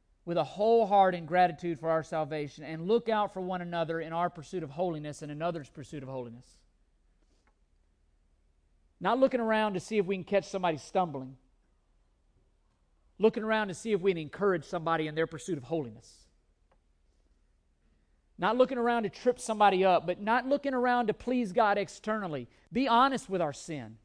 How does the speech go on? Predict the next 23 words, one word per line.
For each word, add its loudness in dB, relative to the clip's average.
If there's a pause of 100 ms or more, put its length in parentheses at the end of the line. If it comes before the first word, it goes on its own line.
(240)
Be 2
honest 2
with 0
our 2
struggles, -2
but, -6
but, -6
but -2
serve 6
out 8
of 4
a 0
heart 2
that -6
just -2
simply -2
is -2
grateful 0 (640)
for 0
what 4
Christ 2
has -12
done. 0